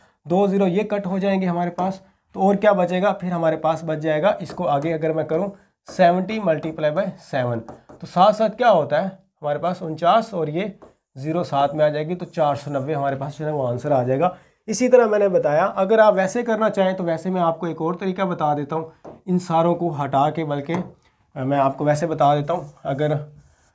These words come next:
यहाँ पर मैं आपको बताऊँ, एक और तरीका होता है, वो ये होता है, मिसाल के तौर पर आपका दिल कर रहा है कि इस ज़ीरो और इस ज़ीरो को काट दो, पीछे क्या बच गया, चार multiply by जो तीस है, और क्या बन गया, चार तीन बारह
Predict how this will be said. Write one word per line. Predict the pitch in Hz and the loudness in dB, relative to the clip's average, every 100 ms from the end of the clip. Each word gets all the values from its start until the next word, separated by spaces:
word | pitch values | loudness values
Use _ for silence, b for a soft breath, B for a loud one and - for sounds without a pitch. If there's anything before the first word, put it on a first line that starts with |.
| b - | b -14
यहाँ | 127 127 139 160 151 | -8 -4 -2 -2 0
पर | 156 147 | 2 2
मैं | 139 143 | 2 2
आपको | 135 131 147 | 2 0 -6
बताऊँ, | 135 139 139 151 | -4 -2 -2 -4
एक | 143 143 | -4 -2
और | 151 | -4
तरीका | 160 151 165 | -4 -4 -2
होता | 151 160 175 | 0 2 2
है, | 190 - b b - | 0 -4 b b -2
वो | |
ये | 233 262 | 4 6
होता | 233 | 6
है, | 240 | 2
मिसाल | 220 240 240 | 4 4 4
के | |
तौर | 226 202 | 0 2
पर | 208 | 4
आपका | 196 202 | 4 4
दिल | 190 202 | -2 -2
कर | 196 | -2
रहा | 196 | 0
है | 196 | -2
कि | - | -6
इस | - - | -14 -12
ज़ीरो | 185 175 180 | -4 0 0
और | 180 175 | 2 0
इस | 160 143 | 0 0
ज़ीरो | 139 135 | 0 0
को | 139 | -4
काट | - 110 101 | -4 -6 -6
दो, | 98 95 _ _ _ _ _ | -10 -14 _ _ _ _ _
पीछे | 247 240 | -2 0
क्या | 226 214 | 4 4
बच | 175 165 | 2 0
गया, | 180 175 | 0 0
चार | - 175 170 208 - _ - | 0 2 4 2 -4 _ -8
multiply | 151 147 170 165 160 | -4 -2 -2 -2 -2
by | 185 185 - _ _ _ _ _ - | -2 -6 -12 _ _ _ _ _ -10
जो | 147 | -8
तीस | 147 123 113 | -4 -4 -4
है, | 107 | -8
और | 107 143 156 147 202 | -4 -2 -2 0 4
क्या | 214 | 6
बन | 180 147 | 6 2
गया, | 139 | 0
चार | 127 147 165 | 0 0 0
तीन | 170 160 | 0 -2
बारह | 147 180 - | 0 0 -2